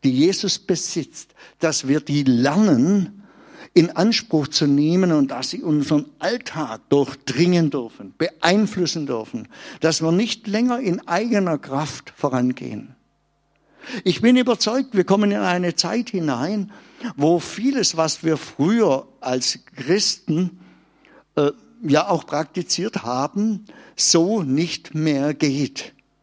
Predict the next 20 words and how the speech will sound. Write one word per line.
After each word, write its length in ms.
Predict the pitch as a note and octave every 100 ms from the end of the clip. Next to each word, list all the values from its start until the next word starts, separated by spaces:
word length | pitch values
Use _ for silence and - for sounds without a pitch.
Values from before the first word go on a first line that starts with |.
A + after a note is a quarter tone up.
| _ _ _ _ - -
weil 400 | A#2+ C#3+ D3+ C3
wir 200 | D3 D3+ - -
ganz 560 | G3+ A#3 D3 - - - -
auf 240 | B2+ -
Jesus 380 | A2+ A2 A#2 -
angewiesen 640 | A2+ A2 G#2+ A2 G#2 G#2+
sind. 320 | G2 G#2+ G2+
Übrigens, 460 | - F#3+ G#3 C#3 C3
das 180 | C#3+ -
waren 220 | D3 C3+
wir 100 | C3
schon 180 | B2 B2+
immer. 380 | F#3+ D#3+ G2+ - - _ _ _ _ _ - - -
Aber 240 | C#3+ C3+
jetzt 320 | C3+ G#3+ -
kommen 280 | - G#3 F#3+
die 120 | D#3+
Zeiten, 500 | C#3 C#3 E3 G3 F3
wo 180 | D3 C#3+
wir, 360 | C3 C#3 A#2